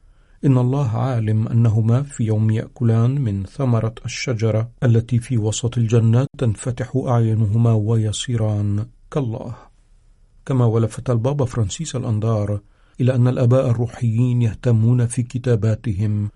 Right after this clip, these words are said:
بوصف تبعات الكبرياء على الحياة اليومية،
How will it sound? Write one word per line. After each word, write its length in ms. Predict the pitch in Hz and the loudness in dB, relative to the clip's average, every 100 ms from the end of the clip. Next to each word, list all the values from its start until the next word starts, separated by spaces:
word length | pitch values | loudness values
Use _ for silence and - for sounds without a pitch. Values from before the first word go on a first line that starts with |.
| - - | -14 -4
بوصف 460 | 123 170 143 - - | 0 2 0 -8 -8
تبعات 580 | 147 123 107 101 123 135 | -4 -2 0 0 -2 -2
الكبرياء 680 | 120 127 113 110 113 117 113 | -6 -4 -2 0 0 0 -2
على 160 | 110 | -4
الحياة 420 | 104 - 120 104 - | -4 -4 -4 -2 -4
اليومية، 720 | 110 120 110 101 98 107 143 | -2 -2 -2 -2 -4 -4 -4